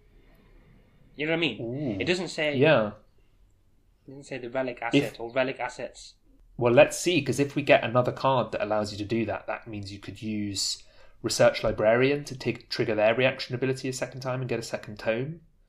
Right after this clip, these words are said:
Speaker 1: Yeah,
Speaker 2: Or draw
Speaker 1: yeah.
Speaker 2: two more cards. Like, yeah.
Speaker 1: I quite like it if, if there's a, a relic that you use up. Well, I mean, like Golden Pocket Watch.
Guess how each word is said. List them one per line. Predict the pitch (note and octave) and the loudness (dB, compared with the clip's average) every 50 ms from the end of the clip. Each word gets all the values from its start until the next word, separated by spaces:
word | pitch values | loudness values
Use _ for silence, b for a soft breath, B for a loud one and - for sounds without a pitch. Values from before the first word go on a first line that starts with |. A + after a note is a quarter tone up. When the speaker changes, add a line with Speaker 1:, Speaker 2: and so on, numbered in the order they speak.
| _ - | _ -6
Speaker 1:
Yeah, | D3+ D#3 D3+ C#3 | -4 0 2 2
Speaker 2:
Or | A2 - | 2 2
draw | - A#2+ A2 | 0 -2 -2
Speaker 1:
yeah. | G#2+ A2 | -2 -4
Speaker 2:
two | - - B2+ B2 | -2 -2 0 0
more | A#2+ A#2 A2+ A2 | 0 0 -2 -2
cards. | - - A2+ A2+ B2 C#3 D3+ D3 - - - | -2 -2 -2 0 0 -2 -4 -6 -6 -4 -2
Like, | A2+ G#2+ - - - - _ _ _ _ | -2 -2 -2 -4 -10 -20 _ _ _ _
yeah. | - A#2 A#2 A2+ G2+ F#2+ - B B B B B B | -2 0 0 0 0 -2 -6 B B B B B B
Speaker 1:
I | - | -4
quite | - - A3+ G#3 G3+ | 2 2 2 4 4
like | G#3 G#3 G#3 G#3 | 2 2 2 2
it | F#3+ D#3+ | 0 0
if, | E3+ F3 - - | -2 -4 -2 0
if | F3+ F3+ F3+ | -2 0 0
there's | - F3 D3+ | -2 -4 -2
a, | D#3+ E3 D#3+ E3 - - _ _ - | -2 -2 -2 -4 -6 -12 _ _ -8
a | C#3 | -4
relic | B2+ D3 D3 D3 C#3 C3 - - | -2 0 0 0 -2 -4 -4 -6
that | C3+ - - | -6 -6 -8
you | B2 B2+ | -12 -14
use | A#2+ A#2+ B2+ C3 B2+ A#2 | -12 -8 -6 -4 -2 0
up. | C#3 A2+ G2 - - _ _ _ _ _ _ _ _ _ _ _ _ _ _ _ _ _ _ _ _ | 0 0 -2 -4 -8 _ _ _ _ _ _ _ _ _ _ _ _ _ _ _ _ _ _ _ _
Well, | F#3+ - G#3 C3 A#2 C#3 | 2 4 4 4 4 4
I | E3 | 4
mean, | D#3+ D#3+ D3+ C#3 | 4 2 2 2
like | C#3 C#3 A#2+ - | 0 0 0 -2
Golden | - D#3 D3 B2 A#2 | -4 -2 -2 -2 -2
Pocket | - G3 G3 D3+ A#2 | -4 -4 -4 -4 -6
Watch. | G2+ G2 - - - - | -8 -10 -10 -14 -18 -20